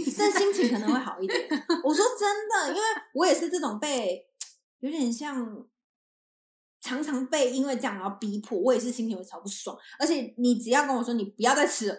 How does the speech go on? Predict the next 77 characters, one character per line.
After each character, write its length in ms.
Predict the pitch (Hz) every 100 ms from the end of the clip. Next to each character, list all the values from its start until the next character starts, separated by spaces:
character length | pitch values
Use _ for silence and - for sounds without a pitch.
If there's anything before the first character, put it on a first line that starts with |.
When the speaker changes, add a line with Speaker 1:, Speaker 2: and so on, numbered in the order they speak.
| -
Speaker 2:
我 40 |
就 80 | 220
会 60 | 262 -
更 180 | 220
想 160 | 226 - -
吃， 200 | - 190 - -
我 60 |
就 80 | 208
会 60 | 320 -
更 180 | 285
给 80 | 190
削， 400 | 208 - - -
我 80 | 202
就 120 | 208
会 40 | 349
把 100 | 247
那 80 | 294
一 180 | 339
整 120 | - -
个 60 | -
吃 260 | - 196
完。 120 | 196 - _ -
然 100 | 311
后 80 | -
其 180 | - 247
实 140 | 254
原 160 | - -
本 100 | 269
<laughs> 540 | 254 240 - - -
知 140 | 285
道 260 | 320 - 302
自 80 | 311
己 80 | 220
不 120 | 233
能 180 | 247 -
再 100 | 247
吃， 260 | - 220 220 - -
但 120 | 403 403
因 40 |
为 220 | 415 403
别 140 | 330 302
人 160 | 294 330
一 40 |
讲 200 | 277 220
这 80 | 226
句， 80 | 240
我 100 | 190
就 100 | 240
硬 140 | 254
要 100 | 226
把 160 | 160 -
它 60 |
吃 200 | - -
完。 140 | - - _ _ _ _ _
Speaker 1:
对。 100 | 254 - _ _ _ _ _ _ _
Speaker 2:
就 80 | -
是 80 | 415 427 415 - -
我 100 | 254
觉 100 | 320
得 220 | 359 359
减 300 | - 226 190
肥 400 | - 185 190 196
有 160 | 208 208
一 260 | 269 285 -
件 300 | 349 330 277
事 200 | 302 277
情 240 | 240 190
是， 200 | 196 247
当 240 | 226 262 285
然 100 | 226
是 160 | 262
你 160 | 226 185
外 240 | 208 220 190
在 260 | - 190
还 140 | 185 175
有 60 | 165
运 180 | 208